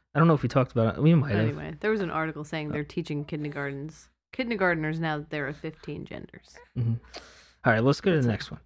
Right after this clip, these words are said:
Speaker 1: <laughs> Adopt. Many Christians do adopt.
Speaker 2: Mm-hmm.
Speaker 1: I, I'd probably say, and I don't know this offhand, and you can correct me if I'm wrong,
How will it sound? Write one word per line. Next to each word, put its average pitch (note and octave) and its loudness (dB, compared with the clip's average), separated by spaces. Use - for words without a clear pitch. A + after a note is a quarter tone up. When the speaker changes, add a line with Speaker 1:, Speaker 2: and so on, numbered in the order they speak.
Speaker 1:
<laughs> - -12
Adopt. C#3 -2
Many C#3 2
Christians A#2 0
do A2 2
adopt. - -4
Speaker 2:
Mm-hmm. C3 2
Speaker 1:
I, D#3+ 4
I'd G#3+ 0
probably E3 2
say, A2 -2
and C3 2
I E3 -2
don't F#3 2
know D3+ 6
this B2 4
offhand, A2 -4
and A#2+ 0
you C#3+ 2
can F3+ 2
correct - 2
me A#2+ 2
if A2 -2
I'm G#2 -2
wrong, G#2 0